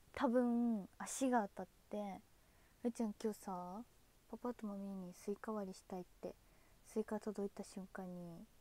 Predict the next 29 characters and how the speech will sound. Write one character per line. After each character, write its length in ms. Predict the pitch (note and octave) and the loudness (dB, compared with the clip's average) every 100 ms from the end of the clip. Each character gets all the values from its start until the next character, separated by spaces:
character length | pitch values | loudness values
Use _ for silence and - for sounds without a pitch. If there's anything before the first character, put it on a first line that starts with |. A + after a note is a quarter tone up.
| - - - - - | -20 -20 -20 -20 -4
話 300 | G3+ G3+ G#3 | 0 2 0
し 40 | |
た 160 | - G3+ | -2 0
の 140 | F#3 | 0
に、 160 | F3 F3 | -4 -4
ま 140 | F3+ | -6
さ 160 | - A#3 | -6 -8
か 180 | - G#3+ | -4 -2
の、 440 | G3 F#3 E3+ F#3+ - - - - - - - - - - - - - | -2 -4 -6 -10 -18 -20 -20 -20 -20 -20 -20 -20 -20 -20 -20 -20 -16
あ 140 | - G3+ | -6 -4
の、 460 | F#3+ F#3 F3+ F#3 - - - - - - - | -4 -4 -6 -10 -14 -20 -18 -14 -12 -12 0
ス 80 | |
イ 60 | A#3+ | 0
カ 160 | - B3 | 4 6
割 240 | B3 A#3+ | 8 8
り 260 | B3 B3+ A#3+ | 6 6 6
自 160 | G3+ | 2
分 200 | F#3+ G3+ | 2 2
の 100 | G#3 | 2
足 200 | G#3 - | 0 0
で 120 | G3 | -4
し 80 | F#3 | -4
て 120 | - F3 | -12 -14
し 140 | - | -10
ま 140 | F3 | -10
い 40 | E3 | -8
ま 140 | E3+ | -10
し 100 | - | -12
た。 140 | - | -12